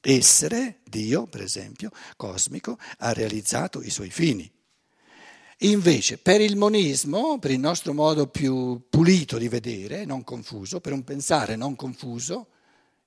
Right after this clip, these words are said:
monismo è un pensare non confuso, viene meno insieme con l'assoluto essere cosmico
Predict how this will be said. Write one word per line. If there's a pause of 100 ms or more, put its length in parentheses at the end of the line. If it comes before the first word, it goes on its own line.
monismo
è
un
pensare
non
confuso, (540)
viene
meno
insieme
con
l'assoluto
essere
cosmico